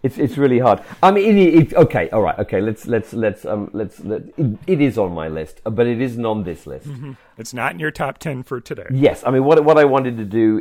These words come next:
Speaker 1: is, is try and create a good spread
Speaker 2: Mm-hmm.
Speaker 1: across all eras of Doctor Who, which of course I failed because there are some eras that I don't really enjoy that much,
Speaker 2: <laughs>
Speaker 1: and it's, it's, it's so
Speaker 2: <laughs>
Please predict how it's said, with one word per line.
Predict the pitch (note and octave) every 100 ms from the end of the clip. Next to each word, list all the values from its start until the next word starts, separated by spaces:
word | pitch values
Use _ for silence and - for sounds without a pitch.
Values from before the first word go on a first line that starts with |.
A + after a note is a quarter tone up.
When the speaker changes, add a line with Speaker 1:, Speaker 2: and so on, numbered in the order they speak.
| -
Speaker 1:
is, | G2+ F#2+
is | G#2+ G2
try | - B2
and | A2+
create | G#2+ A#2 A2 G#2 G2+
a | G2+
good | G#2 - B2 A2
spread | - - A2+ G#2+ A#2 B2+ -
Speaker 2:
Mm-hmm. | A#2+ A#2 C3
Speaker 1:
across | G#2 - A2 G2+
all | - A#2+ G#2+ G#2+
eras | G2+ G2+ A2+ C3+ C3 _ -
of | A2 G#2+ G#2
Doctor | G#2+ F#2 A#2
Who, | A#2+
which | G2
of | -
course | F#2+ F#2
I |
failed | E2+ - F2+ D#2 E2 E2
because | E2+ - F2+ E2 _ _ _ -
there | F2
are | F2
some | - F2
eras | E2+ E2 E2 -
that | -
I |
don't | E2+ E2+
really | C2 E2
enjoy | D#2+ F2+ D#2+
that | D2 C#2
much, | D2+ A#1+ - _ _
Speaker 2:
<laughs> | - -
Speaker 1:
and | G#2 G2+
it's, | B2 A#2 - -
it's, | B2 - -
it's | C3 -
so | - F3 B2+ F#2+ - _ _ _ -
Speaker 2:
<laughs> | -